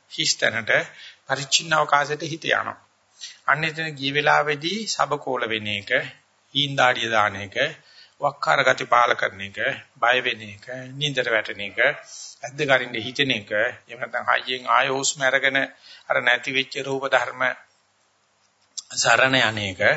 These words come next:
හරිම ලස්සන සුන්දර දෙයක්. ඒ අර පොඩි උන් අසුචිත් එක්ක සෙල්ලම් කරනවා වගේ. තමන්ගෙම, අ,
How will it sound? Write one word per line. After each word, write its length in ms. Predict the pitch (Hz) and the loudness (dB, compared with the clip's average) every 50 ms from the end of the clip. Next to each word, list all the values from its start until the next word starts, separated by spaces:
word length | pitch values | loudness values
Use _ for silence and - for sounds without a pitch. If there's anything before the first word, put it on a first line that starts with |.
| - - - - - _ _ | 0 -6 -16 -20 -20 _ _
හරිම 280 | - - 143 160 160 | -8 -6 -4 -2 0
ලස්සන 400 | 165 147 139 135 - - 170 156 | 2 4 4 4 4 2 -2 -2
සුන්දර 380 | 151 143 143 143 143 139 139 127 | -2 -2 -4 -4 -2 -2 -2 -2
දෙයක්. 340 | 123 113 123 127 131 - - - - - - - - _ | 0 2 4 2 2 2 0 -10 -10 -10 -12 -14 -20 _
ඒ 220 | 143 123 117 117 113 | -12 -8 -4 -2 -2
අර 140 | 107 104 107 101 95 110 113 - - - - - - | 0 0 0 0 -2 -2 -6 -10 -16 -18 -18 -18 -18
පොඩි 340 | _ - 120 113 117 123 120 | _ -12 -12 -10 -6 -4 -4
උන් 140 | 123 131 143 | -4 -2 0
අසුචිත් 600 | 135 117 113 - 143 135 - - 131 - _ - | 0 0 0 0 -2 -4 -4 -4 -6 -6 _ -6
එක්ක 160 | 139 123 - 151 | -6 -4 -2 -2
සෙල්ලම් 380 | 139 143 143 131 127 123 120 117 | -2 0 0 2 2 2 0 0
කරනවා 340 | - 117 107 117 123 139 139 | 0 -4 -2 -2 0 0 0
වගේ. 260 | 107 104 101 - - - _ _ _ _ _ _ _ | 0 -2 -4 -6 -16 -20 _ _ _ _ _ _ _
තමන්ගෙම, 460 | - 120 123 120 120 120 113 120 120 123 | -8 -4 -2 -2 -2 -2 -2 -4 -2 0
අ, 760 | 127 131 - - - - - - - - _ _ - 120 117 | 0 -2 -2 -4 -14 -20 -20 -20 -20 -20 _ _ -10 -6 -4